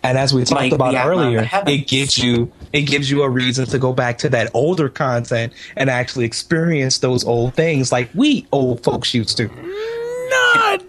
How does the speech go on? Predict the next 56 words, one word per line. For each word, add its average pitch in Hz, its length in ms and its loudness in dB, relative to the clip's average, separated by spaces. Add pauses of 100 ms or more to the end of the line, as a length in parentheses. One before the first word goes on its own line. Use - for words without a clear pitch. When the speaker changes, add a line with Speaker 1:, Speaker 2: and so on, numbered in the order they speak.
Speaker 3:
not 349 360 2
compared 202 600 0
to 156 140 2
some 170 180 2
Speaker 1:
Not 147 120 2
Speaker 3:
of - 60 2
these 156 140 2
Speaker 1:
com-, 160 140 4
Speaker 3:
N 147 80 2
M, 117 280 2
Speaker 1:
not 185 300 0
completely. - 260 -2
Speaker 3:
N 156 100 2
M 262 180 2
Atmas. - 260 0
Speaker 2:
Not - 0 -
Speaker 1:
Not 156 320 0
Speaker 2:
compared. 233 300 -2
Speaker 1:
completely. 135 580 -2 (240)
But, 160 240 0
you 180 100 2
know, 165 80 2
Speaker 2:
But 143 260 0 (220)
Speaker 1:
it's, - 240 -4
it's 170 160 0
real. 170 320 2
It 165 140 2
gives 190 260 2
you 180 120 4
a 160 60 2
reason 147 440 2
to 147 100 -8
go 147 160 0
back 127 300 0
and 117 100 0
do 123 160 2
that. 107 240 0
And 160 140 0
if 170 100 -2
you're 156 200 4
a - 20 0
new 165 180 2
player 170 480 -2 (300)
and 147 160 2
you 139 80 2
haven't 147 320 0
gone 151 320 2
and 135 100 2
experienced, 151 840 -2
you 147 100 2
know, 120 200 0
getting 123 540 0
ranked 127 360 -2
in 127 180 0
all 117 220 2
nations, 110 500 -2